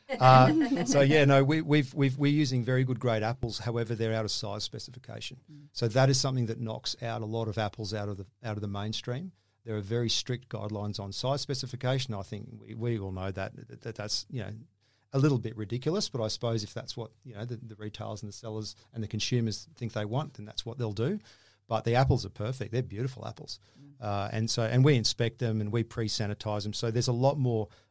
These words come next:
Speaker 2: eyes on the process as well than what would normally go into a, you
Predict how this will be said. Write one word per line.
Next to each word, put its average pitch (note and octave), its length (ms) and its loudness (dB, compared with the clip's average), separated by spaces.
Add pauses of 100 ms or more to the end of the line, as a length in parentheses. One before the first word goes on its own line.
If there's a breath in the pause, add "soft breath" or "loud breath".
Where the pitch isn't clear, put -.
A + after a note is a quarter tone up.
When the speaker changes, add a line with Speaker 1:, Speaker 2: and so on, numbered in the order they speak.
(120)
Speaker 2:
eyes A#2+ 300 4
on A2+ 120 -2
the G2+ 80 -4
process A2 640 -2
as G2 120 -10
well G#2 380 -10 (320)
than G#2+ 180 -4
what A#2 180 -2
would A#2 140 -2
normally A2 320 -4
go G#2+ 220 -4
into G#2+ 320 -6
a, G2+ 40 -8 (100)
you B2 100 -14